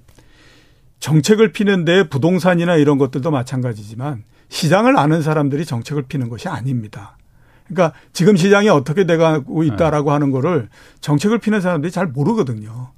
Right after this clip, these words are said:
Speaker 2: 예.
Speaker 1: 그러니까 이게 실제적으로 사, 사, 이게 막 문제가 커져가지고 여기저기서 막 이렇게 그 했을 때, "어? 이런 일이 있어?" 뭐 이렇게 이제 되기 때문에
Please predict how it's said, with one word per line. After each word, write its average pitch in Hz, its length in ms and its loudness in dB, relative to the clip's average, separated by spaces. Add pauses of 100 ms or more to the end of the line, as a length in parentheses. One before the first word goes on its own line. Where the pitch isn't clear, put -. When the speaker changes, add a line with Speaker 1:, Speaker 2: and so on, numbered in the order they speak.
(100)
Speaker 2:
예. 87 180 -4
Speaker 1:
그러니까 196 340 4
이게 190 300 2
실제적으로 208 640 -4
사, 175 420 -6
사, 180 240 -10 (140)
이게 165 300 -2
막 151 240 0 (300)
문제가 175 380 2
커져가지고 139 840 -2 (280)
여기저기서 190 600 2
막 175 220 0
이렇게 151 320 0
그 160 120 -2
했을 151 220 -2
때, - 120 -14 (140)
"어? 220 80 -2 (300)
이런 185 280 6
일이 180 160 0
있어?" 196 300 -4 (240)
뭐 175 120 0
이렇게 175 300 0
이제 151 200 0
되기 135 300 0
때문에 131 480 -6